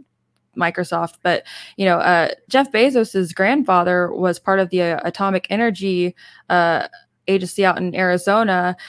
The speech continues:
worked for, uh, the Pentagon and for, uh, the D O D. Uh, his father, similar, uh, you know, Bill Gates' fa-, uh, father was w-, one of the,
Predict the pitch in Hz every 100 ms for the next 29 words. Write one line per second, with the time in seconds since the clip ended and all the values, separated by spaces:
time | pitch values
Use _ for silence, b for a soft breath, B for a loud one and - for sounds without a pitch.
0 | B 196 202 - 190 185 175 170 170 165
1 | 165 - 214 208 190 185 180 180 180 180
2 | 175 180 175 170 170 - - - 180 175
3 | 190 180 180 175 240 208 185 185 B B
4 | - 170 151 180 - 214 220 208 185 185
5 | - - - 247 214 185 180 185 B B
6 | B - 165 160 - 185 170 185 214 214
7 | 202 240 240 - 185 - 180 170 170 175
8 | 170 180 180 175 175 170 160 - 180 170
9 | 190 175 175 170 160